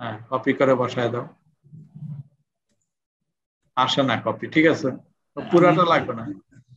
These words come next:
Speaker 2: স্যার, control সি দিলাম, এখন দিই স্যার, control ভি দিয়ে। স্যার, আসছে।
Speaker 1: এই lab,
Speaker 2: বড় হয়।
Speaker 1: lab officer মুছে, মানে, দাও, অস, অস coordinator, এইখান থেকে copy করে এনে দিয়ে দিই।
Speaker 2: অস coordinator।
Speaker 1: হ্যাঁ,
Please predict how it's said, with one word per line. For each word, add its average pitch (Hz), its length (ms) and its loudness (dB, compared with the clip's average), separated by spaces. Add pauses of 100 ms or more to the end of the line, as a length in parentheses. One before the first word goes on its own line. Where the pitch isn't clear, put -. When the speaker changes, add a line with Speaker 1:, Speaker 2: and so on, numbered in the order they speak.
Speaker 2:
স্যার, 135 180 -12
control 156 400 -4
সি 175 200 -8
দিলাম, 160 340 -4
এখন 147 300 -4
দিই 139 200 -4
স্যার, - 320 -14
control 127 420 -8
ভি 127 140 -8
দিয়ে। 113 240 -10 (680)
স্যার, 147 140 -4
আসছে। - 340 -6 (400)
Speaker 1:
এই 156 160 6
lab, 151 260 4
Speaker 2:
বড় 156 80 -2
হয়। - 240 -8 (180)
Speaker 1:
lab 160 300 2
officer 165 460 0
মুছে, 190 360 -2 (440)
মানে, 156 180 -6
দাও, 147 320 0
অস, 147 280 0 (300)
অস 151 260 -2
coordinator, 135 640 -6
এইখান 139 280 -2
থেকে 147 200 -4
copy 135 280 -6
করে 131 220 -4
এনে 123 160 -10
দিয়ে 117 200 -4
দিই। 107 200 -12 (1600)
Speaker 2:
অস 131 360 -6 (160)
coordinator। 110 580 -6 (600)
Speaker 1:
হ্যাঁ, 107 240 -6